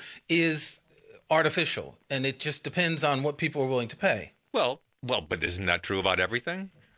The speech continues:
Speaker 2: <laughs> You pay what
Speaker 1: Yeah, I guess, but you can still barter a sheep for a few bushels of wheat around here.
Speaker 2: I suppose. Well, in your neighborhood, over here, you can't do that.
Speaker 1: No.
Speaker 2: They don't allow sheep.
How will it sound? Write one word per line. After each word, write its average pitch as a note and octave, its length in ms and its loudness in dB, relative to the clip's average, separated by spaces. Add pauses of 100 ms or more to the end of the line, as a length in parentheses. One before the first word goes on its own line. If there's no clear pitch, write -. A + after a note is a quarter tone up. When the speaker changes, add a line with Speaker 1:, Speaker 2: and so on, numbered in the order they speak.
Speaker 2:
<laughs> - 340 -10
You C3 240 -2
pay C#3 300 0
what B2 220 0 (340)
Speaker 1:
Yeah, C4 420 2
I B3+ 120 2
guess, A3 340 2
but D#4+ 200 0
you D#4+ 120 4
can D#4+ 160 2
still D#4+ 300 0
barter D3+ 480 6
a C3 60 4
sheep - 380 0
for C3 400 2
a C3+ 60 -2
few D3 180 -2
bushels C#3+ 380 0
of C3 80 -8
wheat D3+ 180 0
around A2 300 2
here. A#2 280 -4 (420)
Speaker 2:
I E2+ 80 0
suppose. F#2 560 -4
Well, F#2 180 2
in D#2 80 -2
your F2+ 180 2
neighborhood, D2+ 460 0
over E2 220 0
here, E2+ 260 2
you C#2 160 -8
can't B1+ 220 -10
do - 80 -18
that. - 240 -18
Speaker 1:
No. F#2 160 -6
Speaker 2:
They E2+ 80 -4
don't D2+ 180 -4
allow C#2+ 320 -2
sheep. - 380 -16